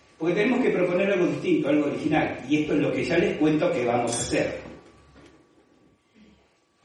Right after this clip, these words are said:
Encontrar esa entrada secundaria requiere agotar primero, y creo que en esto todos vamos a estar de acuerdo, requiere agotar primero todas las instancias normales de acceso a investigación. Es decir, cuando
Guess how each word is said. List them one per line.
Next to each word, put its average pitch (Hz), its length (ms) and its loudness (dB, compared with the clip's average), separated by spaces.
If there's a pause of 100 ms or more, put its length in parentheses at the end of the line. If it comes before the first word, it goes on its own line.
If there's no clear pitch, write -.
(180)
Encontrar 294 680 2
esa - 280 2
entrada 240 480 0
secundaria 135 840 -2 (920)
requiere 262 480 2
agotar 277 520 2
primero, 202 640 2
y 143 60 -4
creo 175 180 2
que 160 60 2
en 175 80 4
esto - 160 -2
todos 185 260 0
vamos 170 220 0
a - 20 -4
estar 156 220 -2
de 131 60 2
acuerdo, - 420 -6
requiere 269 580 0
agotar 262 400 0
primero 185 580 2 (380)
todas 359 340 2
las 240 260 -2
instancias 262 1000 -2 (120)
normales 240 800 2
de 190 100 2
acceso - 380 -2
a - 20 2
investigación. 156 580 0
Es 196 120 0
decir, 156 160 -2
cuando 185 440 2